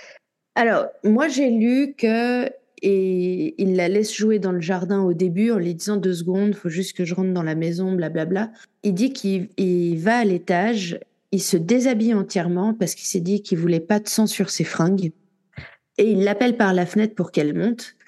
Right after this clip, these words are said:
Quand elle est arrivée dans la pièce, elle l'a vue donc nue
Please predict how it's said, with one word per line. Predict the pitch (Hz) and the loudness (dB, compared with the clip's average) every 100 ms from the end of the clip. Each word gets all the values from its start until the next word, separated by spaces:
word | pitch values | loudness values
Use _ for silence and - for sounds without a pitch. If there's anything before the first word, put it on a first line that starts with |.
| _ _ | _ _
Quand | - 285 285 | 0 2 2
elle | 247 | 4
est | 233 | 4
arrivée | 208 208 226 247 | 2 2 2 2
dans | 214 | 2
la | 175 | 0
pièce, | 151 - 220 226 233 - | -4 -2 0 0 -2 -2
elle | 165 160 | 2 2
l'a | 165 | 2
vue | 175 196 | 2 0
donc | 160 127 - - - | -2 -6 -8 -10 0
nue | 160 160 233 233 | 2 2 0 -4